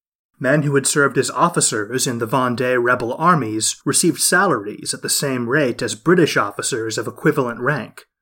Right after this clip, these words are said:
paid directly from London, whether they were in the field, in exile in Britain, or living underground.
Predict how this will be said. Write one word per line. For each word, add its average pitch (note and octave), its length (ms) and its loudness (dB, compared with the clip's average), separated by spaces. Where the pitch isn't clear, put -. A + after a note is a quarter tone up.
paid B2 320 -2
directly B2 500 -2
from G#2+ 220 -12
London, C3 460 -4
whether B2 300 -2
they A2+ 120 -4
were A2 140 -4
in A#2+ 200 -6
the A2 60 -4
field, C3 640 0
in A#2+ 140 -6
exile B2 540 0
in G#2+ 100 -8
Britain, C3 540 -2
or A#2 240 -4
living B2 280 0
underground. A#2 720 -2